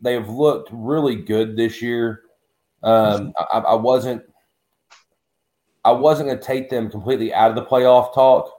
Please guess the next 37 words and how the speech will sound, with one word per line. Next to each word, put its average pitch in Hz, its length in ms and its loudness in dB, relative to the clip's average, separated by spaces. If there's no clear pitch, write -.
um, 107 560 0
up 117 200 2
until 113 320 -4
their 107 160 -2
loss 110 320 0
yesterday. 113 420 -6
Uh, 101 280 0
now, 107 260 4
obviously, 101 400 0
they're, 95 440 -6
it's - 340 -10
null 107 300 0
and 90 100 -8
void. 92 300 -2
They're, 90 260 -6
they, 92 240 -4
they 98 120 0
will 98 180 -2
not 92 260 0
be 90 160 -2
in 85 120 -4
the 85 60 -6
top, 90 500 0
you 101 100 -6
know, 87 180 -2
four 92 360 -2
or 87 60 -4
five 85 480 4
when 95 120 -6
it 78 100 -10
comes 90 220 -8
right 90 160 2
down 87 140 -4
to 82 40 -8
the 82 60 -6
wire. 85 440 0
Um, 87 580 2